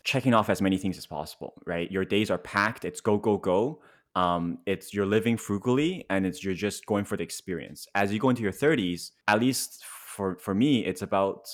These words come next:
not necessarily going to ten cities in ten days. It's like, can I, can I go to one city for one <laughs> week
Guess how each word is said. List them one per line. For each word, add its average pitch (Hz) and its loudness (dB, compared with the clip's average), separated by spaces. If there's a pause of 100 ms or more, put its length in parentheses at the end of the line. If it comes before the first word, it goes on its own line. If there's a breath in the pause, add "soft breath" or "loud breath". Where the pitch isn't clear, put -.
not 117 6
necessarily 101 0
going 98 0
to 98 -6
ten 98 -2
cities 95 -4
in 85 -2
ten 92 -4
days. 82 -4
It's - -4
like, 85 0
can 95 -2
I, 101 -2
can 98 -2
I 113 2
go 135 4
to 117 2
one 85 -2
city 123 -2
for 95 0
one 85 -2
<laughs> 87 -8
week 113 -6